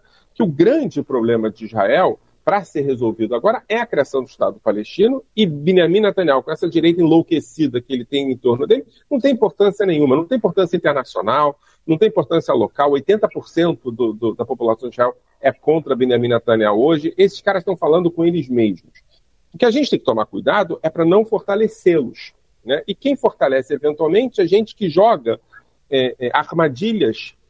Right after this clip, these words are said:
que caem nelas. Então, por exemplo, dizer que o que tá acontecendo em Gaza é holocausto, né, acaba fortalecendo, exatamente como Karina falou, essa perspectiva de que o mundo está contra nós e que nós temos que lutar contra, et cetera e tal.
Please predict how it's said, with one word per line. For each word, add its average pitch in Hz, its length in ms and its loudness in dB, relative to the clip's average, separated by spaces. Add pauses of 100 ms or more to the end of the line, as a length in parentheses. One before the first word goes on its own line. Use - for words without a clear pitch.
que 170 120 -20
caem 202 280 0
nelas. 151 400 0
Então, 160 160 -2
por 214 140 2
exemplo, 151 360 0
dizer 160 380 2
que 190 240 0
o 165 40 -2
que - 80 -12
tá 180 80 2
acontecendo 160 360 -2
em 147 80 -2
Gaza 131 260 2
é - 20 4
holocausto, 143 800 0 (340)
né, 123 180 -8 (380)
acaba 165 360 -2
fortalecendo, 170 720 -2
exatamente 165 500 -2
como 160 180 -4
Karina 151 380 0
falou, 165 400 2 (320)
essa 165 260 0
perspectiva 170 680 -4
de 165 80 -6
que - 120 -4
o 165 40 2
mundo 160 280 2
está 156 200 -2
contra 151 320 -4
nós 139 400 0
e 131 80 -10
que 135 80 -8
nós 131 200 -2
temos 143 180 -6
que - 80 -10
lutar 139 380 -2
contra, 131 340 -2
et 123 100 -8
cetera 127 220 -6
e - 20 -8
tal. 95 200 -2